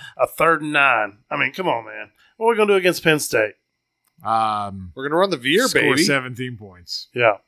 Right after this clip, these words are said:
Speaker 2: But we're gonna give up fifty-six.
Speaker 1: Yeah.
Speaker 2: Something
Speaker 3: Gonna run
Speaker 2: like
Speaker 3: the
Speaker 2: that.
Speaker 3: veer.
Speaker 2: The veer.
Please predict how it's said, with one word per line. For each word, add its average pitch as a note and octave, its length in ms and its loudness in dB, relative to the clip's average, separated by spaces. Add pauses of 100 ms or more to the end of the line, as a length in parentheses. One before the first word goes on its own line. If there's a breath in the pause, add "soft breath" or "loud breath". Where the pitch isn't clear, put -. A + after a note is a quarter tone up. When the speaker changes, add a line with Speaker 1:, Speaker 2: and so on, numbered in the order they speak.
Speaker 2:
But B2 140 -6
we're B2+ 140 0
gonna B2+ 160 -4
give B2 160 4
up A2+ 160 -2
fifty-six. G2 720 -12
Speaker 1:
Yeah. A#2+ 180 -6 (800)
Speaker 2:
Something A#2 300 -2
Speaker 3:
Gonna A#2+ 120 -2
run B2 120 0
Speaker 2:
like A#2 80 -4
Speaker 3:
the A#2 60 2
Speaker 2:
that. A#2+ 60 6
Speaker 3:
veer. A2+ 200 2 (460)
Speaker 2:
The B2 100 -6
veer. A2+ 500 -8